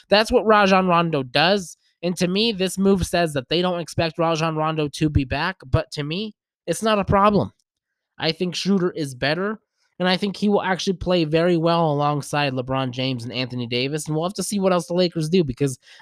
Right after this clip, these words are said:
I do not think they're done by any stretch of the imagination. But the simple question is, does this deal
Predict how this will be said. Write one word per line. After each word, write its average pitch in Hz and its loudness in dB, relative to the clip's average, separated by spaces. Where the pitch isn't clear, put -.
I 170 2
do 185 4
not 180 2
think 175 -2
they're 147 4
done 147 0
by 123 0
any 147 -4
stretch - -4
of 139 -6
the 135 0
imagination. 131 -4
But 120 -10
the 147 -10
simple 202 0
question 202 0
is, 180 -2
does 160 2
this 180 2
deal 131 -4